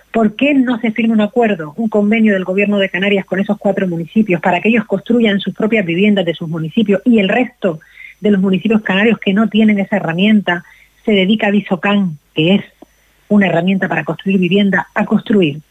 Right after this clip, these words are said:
Pues no se ha hecho. Yo creo que hemos perdido mucho tiempo. Los gobiernos de coalición canaria, que han estado casi treinta años gobernando Canarias, eh, se perdió mucho tiempo. Piensa que desde el dos mil nueve, desde la crisis del ladrillo,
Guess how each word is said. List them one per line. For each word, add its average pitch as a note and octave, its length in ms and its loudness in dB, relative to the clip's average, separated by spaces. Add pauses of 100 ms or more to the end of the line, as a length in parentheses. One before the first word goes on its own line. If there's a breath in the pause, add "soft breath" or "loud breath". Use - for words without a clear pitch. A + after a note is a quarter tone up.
(380 loud breath)
Pues E3 120 0
no C4 120 4
se G#3 120 0
ha E3+ 80 2
hecho. F#3+ 240 -2
Yo F3+ 140 -2
creo G#3+ 180 0
que A3 60 0
hemos A3 160 4
perdido G#3 260 0
mucho A3 320 4
tiempo. D#3+ 760 0
Los D3 140 -8
gobiernos F3 300 0
de G#3 100 0
coalición G3 380 -2
canaria, G3 400 0
que F#3 160 -4
han F3+ 80 -4
estado F#3 420 -2
casi F3+ 280 -4
treinta G#3 500 0
años F3+ 320 -2 (500 loud breath)
gobernando F#3 460 2
Canarias, F#3 560 0 (440 soft breath)
eh, F3 460 0
se F#3+ 100 -2
perdió E3+ 240 0
mucho B3 220 2
tiempo. A3+ 240 0
Piensa G3+ 240 0
que G#3 80 -2
desde F#3+ 140 -2
el E3+ 80 -2
dos D#3 160 -4
mil G#3 120 4
nueve, A#3 300 2 (160)
desde E3+ 220 -4
la E3+ 100 0
crisis A3+ 260 0
del A#3 140 2
ladrillo, A3+ 460 0